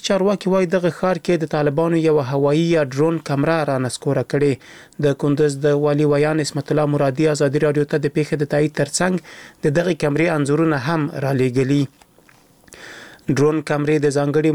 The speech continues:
موتور په وسیله لنډ پرواز کوي او تر ډیره د ښار یا لویو مظاهرو او غونډو د تصویر اخیستو لپاره کارول کیږي. تر اوسه طالبانو نه دي ویلي چې ویشتل شوې کمره د دوی ده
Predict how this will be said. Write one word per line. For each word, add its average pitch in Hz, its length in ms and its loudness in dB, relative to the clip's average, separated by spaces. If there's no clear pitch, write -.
موتور 156 320 -2
په 156 160 2
وسیله 156 340 0
لنډ 165 240 -2
پرواز 160 460 0
کوي 180 240 2
او 175 80 0
تر 156 180 -2
ډیره 170 220 0
د 147 160 -4
ښار 165 380 -2
یا 147 120 0
لویو 160 280 2
مظاهرو 143 500 0
او 147 100 2
غونډو 165 400 0
د 147 220 -4
تصویر 139 220 -4
اخیستو 147 400 -2
لپاره 143 500 -2
کارول 127 320 0
کیږي. 139 320 2
تر 143 160 0
اوسه 156 340 0
طالبانو 165 480 2
نه - 20 -2
دي 190 180 0
ویلي 185 300 2
چې - 80 -4
ویشتل 151 420 0
شوې 165 180 2
کمره 143 340 0
د - 20 0
دوی 180 180 0
ده 175 100 2